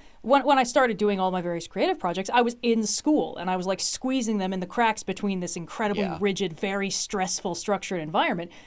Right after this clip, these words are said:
Speaker 1: And now that I'm out of that, sometimes I have to be like, I need to, like, put myself back in the headspace of, like, why, when I started writing this, why was I writing it? Like, what, what,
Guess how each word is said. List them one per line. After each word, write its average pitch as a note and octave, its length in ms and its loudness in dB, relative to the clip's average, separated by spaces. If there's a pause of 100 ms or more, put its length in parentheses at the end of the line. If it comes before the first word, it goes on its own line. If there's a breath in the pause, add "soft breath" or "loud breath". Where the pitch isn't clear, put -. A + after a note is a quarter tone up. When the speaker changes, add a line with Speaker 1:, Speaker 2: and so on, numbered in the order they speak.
Speaker 1:
And C4 80 -2
now C#4+ 120 8
that A3+ 100 6
I'm E3+ 160 -4
out F#4 200 8
of G#3+ 80 2
that, F3 240 -2
sometimes A#3+ 340 4
I G3 80 4
have G3+ 180 2
to - 80 -4
be G#3+ 140 2
like, G3 260 4 (840 soft breath)
I C#4 60 6
need D4+ 160 6
to, D4 80 6
like, A#3 180 6
put C#4 140 4
myself A#3+ 280 4
back G#3 240 4
in G#3 80 0
the F#3+ 60 -2
headspace G3 280 0
of, - 20 -6
like, F#3 160 -4
why, G3+ 320 -2
when B3 180 -2
I B3 40 -6
started A#3+ 400 -4
writing F3 280 -2
this, - 200 -12
why F3 180 -2
was F3 120 -6
I D#3+ 100 -6
writing D3 360 -10
it? A2+ 120 -18
Like, D3+ 200 -10
what, G3 220 0
what, A3 260 0